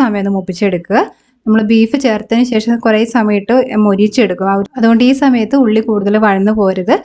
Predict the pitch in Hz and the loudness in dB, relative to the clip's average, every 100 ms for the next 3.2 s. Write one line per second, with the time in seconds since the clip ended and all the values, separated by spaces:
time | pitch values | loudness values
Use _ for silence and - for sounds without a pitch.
0 | _ 294 277 240 269 269 285 302 214 196 | _ 2 2 2 0 2 0 0 -4 -4
1 | - 254 - - 277 262 285 277 254 247 | -4 -4 -4 -2 2 2 2 0 -2 -2
2 | 190 175 175 170 226 - _ 277 294 277 | -2 -2 -6 -2 -4 -4 _ 0 2 0
3 | 262 247 | 0 0